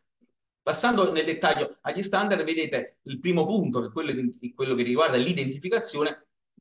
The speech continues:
e se i pazienti con fratture e fragilità vengono identificati all'interno della struttura, eh, di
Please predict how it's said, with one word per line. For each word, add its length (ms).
e 120
se 180
i 320
pazienti 520
con 200
fratture 280
e 20
fragilità 400
vengono 420
identificati 840
all'interno 440
della 180
struttura, 520
eh, 240
di 220